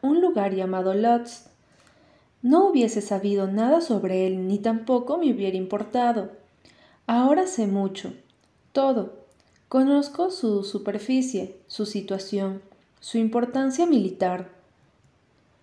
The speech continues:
Cuando oí ayer que los alemanes la habían capturado en un segundo ataque a Varsovia, se me heló la sangre.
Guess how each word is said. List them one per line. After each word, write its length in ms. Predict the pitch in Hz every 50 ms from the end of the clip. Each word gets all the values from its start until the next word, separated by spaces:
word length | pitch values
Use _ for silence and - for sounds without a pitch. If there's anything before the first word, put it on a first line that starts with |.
| _ _ _ _ _
Cuando 360 | - 240 247 240 240 247 247
oí 220 | 254 277 302 349
ayer 440 | 403 392 311 330 240 208 202 202 196
que 140 | - 196 180
los 220 | 180 180 180 -
alemanes 760 | 190 185 185 190 196 196 196 190 185 180 180 180 - - - _ -
la 160 | 196 190 190
habían 280 | 190 190 220 247 302 311
capturado 640 | 311 262 254 - - 190 185 190 190 190 185 185 185
en 40 | 185
un 140 | 190 190 185
segundo 440 | - 202 190 190 190 190 185 185 180
ataque 520 | 180 - - 185 185 185 - 175 165 - - - - - _ -
a 120 | - 185 185
Varsovia, 760 | 202 214 226 220 - - 220 208 190 185 190 214 262 254 - - - _ _ _ _ _
se 260 | - - - 226 214
me 160 | 214 214 214 220
heló 180 | 220 233 262
la 160 | 302 349 349
sangre. 580 | 349 - 226 196 185 185 180 180 175 180 - -